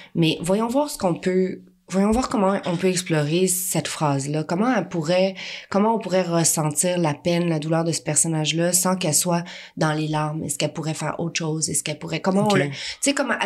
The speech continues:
Speaker 1: lire entre les lignes, mettre, étoffer les choses, euh, ajouter de la chair là où c'est pas écrit aussi,
Speaker 2: Ouais,
Speaker 1: parce
Speaker 2: ouais.
Speaker 1: que c'est ça la job du, tu sais, la job de l'auteur, c'est d'écrire les mots, euh, puis la job de l'acteur, c'est d'écrire ce qui est pas écrit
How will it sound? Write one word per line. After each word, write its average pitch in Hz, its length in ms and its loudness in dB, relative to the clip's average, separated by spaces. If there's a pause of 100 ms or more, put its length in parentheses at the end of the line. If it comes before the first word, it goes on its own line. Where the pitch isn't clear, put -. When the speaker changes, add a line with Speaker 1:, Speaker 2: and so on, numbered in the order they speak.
(120)
Speaker 1:
lire 254 300 -2
entre 202 200 -2
les 175 80 -2
lignes, 190 420 2 (120)
mettre, 208 260 0
étoffer 233 580 -2
les 214 140 -2
choses, 170 480 -2
euh, 156 120 -2 (280)
ajouter 185 360 -2
de 233 40 0
la 175 140 0
chair 202 420 2
là 185 160 4
où 202 140 2
c'est 180 200 0
pas 202 140 4
écrit 220 380 -2
aussi, 190 340 -2
Speaker 2:
Ouais, 107 120 2
Speaker 1:
parce 110 100 2
Speaker 2:
ouais. 117 80 2
Speaker 1:
que - 60 2
c'est 120 120 0
ça 233 160 2
la 226 160 2
job 180 220 -2
du, 165 200 -2
tu - 60 -14 (580)
sais, 262 120 4
la 226 120 4
job 220 140 0
de 220 100 -4
l'auteur, 202 320 0
c'est 202 120 -6
d'écrire 170 260 -2
les 160 140 4
mots, 196 340 4 (640)
euh, 165 160 4
puis 175 220 0
la 165 180 2
job 196 240 0
de 180 80 2
l'acteur, 190 500 0
c'est 190 200 0
d'écrire 170 520 0
ce - 120 0
qui 180 80 0
est 160 60 0
pas 165 100 0
écrit - 460 -4